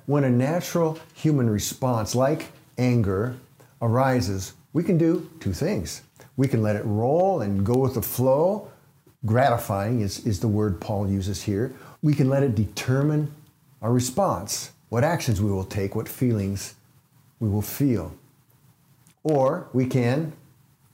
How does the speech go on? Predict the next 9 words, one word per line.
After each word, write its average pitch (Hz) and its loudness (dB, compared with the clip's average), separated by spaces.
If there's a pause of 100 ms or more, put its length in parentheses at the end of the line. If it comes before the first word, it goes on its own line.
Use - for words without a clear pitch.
(140)
we 123 -4
can 123 2
do 131 4
what? 123 -2 (1160)
Well, 139 0 (180)
let 135 0
me 135 2
ask 123 0
you, 98 -2